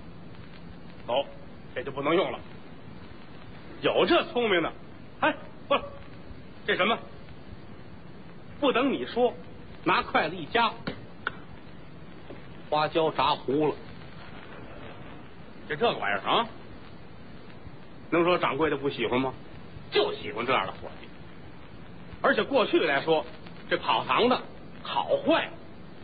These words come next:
关系到你的生意如何。过去北京有的大饭店，对这伙计那跟演戏似的。怎么呢？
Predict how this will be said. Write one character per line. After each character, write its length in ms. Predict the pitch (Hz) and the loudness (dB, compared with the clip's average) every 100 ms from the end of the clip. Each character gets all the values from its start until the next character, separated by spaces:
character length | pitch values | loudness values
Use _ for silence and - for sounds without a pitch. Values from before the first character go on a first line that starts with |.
| - - - | -14 -14 -6
关 260 | - 370 302 | 4 6 6
系 140 | - | 2
到 140 | - 165 | 2 2
你 100 | 131 | 2
的 140 | 113 | -2
生 240 | - 285 269 | 2 4 4
意 80 | |
如 200 | 156 110 113 | 2 0 -2
何。 220 | - 190 - - - - - - - - | -2 -6 -6 -14 -14 -14 -14 -12 -12 -6
过 140 | - 165 | 4 4
去 140 | 170 | 6
北 200 | 143 131 | 4 4
京 100 | 160 | 6
有 180 | 151 117 | 6 4
的 80 | 143 | 4
大 240 | 151 127 | 4 4
饭 180 | 147 135 | 2 2
店， 240 | 135 120 - - - - - - - - - - - - | 4 2 -2 -10 -10 -12 -12 -14 -14 -12 -12 -12 -12 2
对 100 | 143 | 4
这 100 | 131 | 4
伙 240 | - 110 95 | 4 0 4
计 60 | 131 135 - - - - | 4 4 -2 -12 -14 -2
那 140 | 151 139 | 0 4
跟 140 | 190 | 4
演 220 | 143 90 | 4 2
戏 260 | - 240 139 | 0 4 4
似 120 | - | 2
的。 120 | 90 - - - - - - | -4 -6 -12 -12 -12 -12 -8
怎 140 | - 101 | 0 2
么 60 | |
呢？ 200 | 127 180 | 6 4